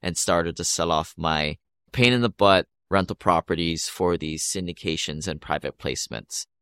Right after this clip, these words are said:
Because what you're having to do is vet operators. And when you're first starting out, especially if you don't know any other accredited investors doing this types of stuff, it can be a very daunting world where there's a lot of magicians and marketers out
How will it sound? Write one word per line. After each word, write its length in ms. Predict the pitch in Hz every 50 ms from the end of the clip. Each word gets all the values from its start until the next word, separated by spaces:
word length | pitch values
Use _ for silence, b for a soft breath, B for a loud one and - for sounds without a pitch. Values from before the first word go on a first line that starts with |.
| _ -
Because 260 | 98 - 104 95 90
what 160 | 101 101 -
you're 80 | 120 101
having 400 | - - 117 117 113 123 120 120
to 100 | - 107
do 460 | 82 - 98 98 95 95 92 92 - -
is 440 | - 87 90 87 87 85 85 82 - -
vet 240 | - 90 85 85 - _ _ -
operators. 960 | - 95 98 - - 98 98 92 90 90 85 87 85 82 82 82 82 - - - _ _ _ _ _ _ _
And 300 | - 95 92 90 87 82
when 120 | 85 95 90
you're 120 | 92 92
first 240 | - - 113 110 -
starting 400 | - - 101 98 95 95 90 87
out, 160 | 87 87 87
especially 460 | 92 - - - 160 160 - 151 139
if 100 | 131 -
you 80 | 120 110
don't 240 | 117 113 110 101 104
know 160 | 107 104 101
any 240 | 87 90 95 95 90
other 180 | 87 90 87
accredited 400 | 85 - - - - 87 87 85
investors 460 | 82 85 87 87 - - 92 85 -
doing 340 | - - 92 90 90 87 87
this 220 | 82 82 - - -
types 400 | - 92 78 - - - - -
of 120 | 78 71
stuff, 440 | - - - 82 82 78 - - _ _ _ _ _ _ _ -
it 120 | - -
can 180 | - 104 92 90
be 180 | - 98 101 101
a 40 | 95
very 300 | 85 95 92 90 87 - -
daunting 480 | 82 82 85 85 - - 92 85 80
world 380 | 78 80 82 82 80 82 82 76 73
where 260 | 80 78 76 78 78
there's 240 | - 78 78 80 -
a 40 | 78
lot 120 | 76 76
of 80 | 76 73
magicians 800 | 80 76 - - - 85 85 - - 98 87 82 82 82 80 98
and 140 | 92 85 82
marketers 640 | 82 78 80 - - 98 82 82 82 80 78 82
out 200 | 80 78 78